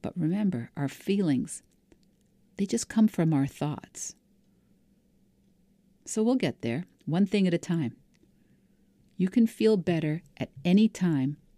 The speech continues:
by choosing a different thought. And I know most of us are pretty wedded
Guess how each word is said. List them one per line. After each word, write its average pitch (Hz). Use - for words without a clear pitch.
by 156
choosing 165
a 143
different 151
thought. -
And 156
I 160
know 180
most 185
of 170
us 160
are 156
pretty 226
wedded 151